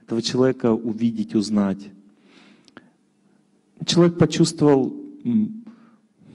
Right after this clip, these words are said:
что в святом месте, как бы он прислонился к святой земле, и ему легче стало жить. Он,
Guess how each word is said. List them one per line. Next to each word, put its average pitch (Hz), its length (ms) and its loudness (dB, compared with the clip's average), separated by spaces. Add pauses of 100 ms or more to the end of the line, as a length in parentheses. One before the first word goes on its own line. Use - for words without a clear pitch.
(420)
что - 260 0
в 147 60 -2
святом 151 380 -2
месте, 151 420 0
как 120 260 -4
бы 127 80 2
он 127 120 4
прислонился 139 640 -2
к - 80 -10
святой 127 320 0
земле, 127 480 2
и 123 60 4
ему 120 180 6
легче 120 340 0
стало 113 400 -2
жить. 104 380 -4 (920)
Он, 135 400 2